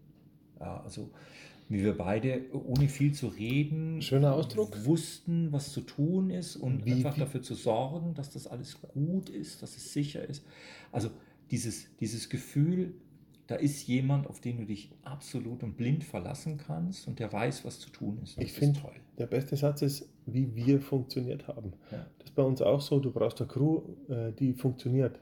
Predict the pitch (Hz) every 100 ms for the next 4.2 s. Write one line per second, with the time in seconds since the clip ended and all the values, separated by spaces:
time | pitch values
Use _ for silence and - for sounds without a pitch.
0 | - 131 110 - 113 117 147 - - 120
1 | 123 - 110 - 110 101 95 131 - -
2 | 127 131 143 127 107 127 - 165 151 165
3 | 151 143 113 - - - 139 143 - -
4 | - -